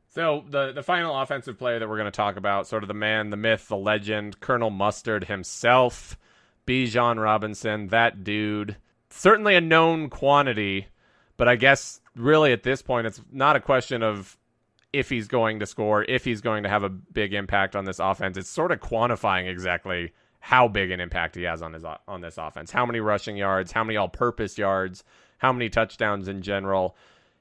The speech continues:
And with the running back room that's behind him, exactly how much time he spends on the field, just because there's,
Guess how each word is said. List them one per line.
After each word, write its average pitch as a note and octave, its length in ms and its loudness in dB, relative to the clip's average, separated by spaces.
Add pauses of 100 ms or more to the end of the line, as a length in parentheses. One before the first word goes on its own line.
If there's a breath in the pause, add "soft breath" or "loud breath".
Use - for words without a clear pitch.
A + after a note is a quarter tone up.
(160 soft breath)
And B2+ 460 4
with B2+ 180 0
the A2+ 320 -2
running C3 320 0
back A#2+ 220 4
room A#2 180 -2
that's G2+ 140 -8
behind A2+ 380 -2
him, G2 300 -10
exactly G#2+ 460 -4
how A#2 180 6
much A2 340 0
time G#2+ 460 -2
he A2+ 140 -6
spends A#2 300 -2
on G#2+ 100 0
the G2+ 80 -4
field, A#2 440 0
just A2+ 200 -6
because A2+ 400 -2
there's, A#2+ 460 -2